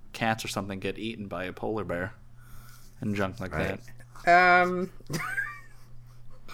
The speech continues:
Speaker 2: That's exactly what I was talking about. <laughs>
Speaker 1: Propaganda.
Speaker 2: <laughs> Propaganda. All right, so what's the final verdict on this? What are you gonna try to do to your sister?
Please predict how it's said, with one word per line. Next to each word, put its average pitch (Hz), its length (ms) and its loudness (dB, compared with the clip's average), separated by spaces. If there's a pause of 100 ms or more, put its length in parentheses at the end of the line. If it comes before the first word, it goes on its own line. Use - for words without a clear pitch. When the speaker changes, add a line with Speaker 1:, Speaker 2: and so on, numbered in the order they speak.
(200)
Speaker 2:
That's 104 240 6
exactly 98 540 4
what 95 160 6
I 98 160 6
was 101 220 6
talking 85 440 2
about. 82 400 2
<laughs> - 20 -4
Speaker 1:
Propaganda. 147 840 10 (760)
Speaker 2:
<laughs> - 0 - (220)
Propaganda. 127 1300 10 (1200)
All 104 200 12
right, 87 280 10
so 101 680 12
what's 120 220 8
the 131 100 2
final 123 680 6 (200)
verdict 113 580 6
on 87 300 4
this? 73 180 -2
What 104 140 8
are 117 40 10
you 120 80 10
gonna 113 180 8
try 117 180 8
to 113 80 8
do 113 160 6
to 110 100 6
your 104 120 8
sister? - 500 2